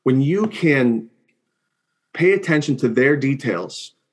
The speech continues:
and, and cut through the noise and just connect and offer relevant value, it,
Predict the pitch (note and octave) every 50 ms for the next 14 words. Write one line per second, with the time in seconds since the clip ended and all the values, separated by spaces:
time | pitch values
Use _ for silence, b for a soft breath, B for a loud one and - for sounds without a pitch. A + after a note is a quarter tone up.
0 | _ _ _ _ _ _ _ _ _ _ _ _ _ _ _ _ _ _ _ _
1 | _ _ - A#2 A2+ A2 A2 A2 A2+ A2+ A2 - - - F3+ F3+ - - F3+ D#3
2 | D#3+ C#3 B2 A2+ A2 A2 A2 A2 - - B2 A#2+ A#2+ C#3 C3+ - - - C3 B2
3 | A#2+ B2 B2+ C3 C3 - - B2 A#2+ B2+ - - A#2 A#2 B2 A#2+ - C3+ A#2+ A#2+
4 | A#2+ A#2 A#2+ A2+ A#2 A2+ G#2 F#2+ A#2 B2 D3+ F3+ F3+ C3 A#2 G#2+ G#2 G2+ - _
5 | _ _ _ _ _ _ _ _ _ _ _ _ _ _ _ _ b b b b
6 | b b b _ _ - - - - -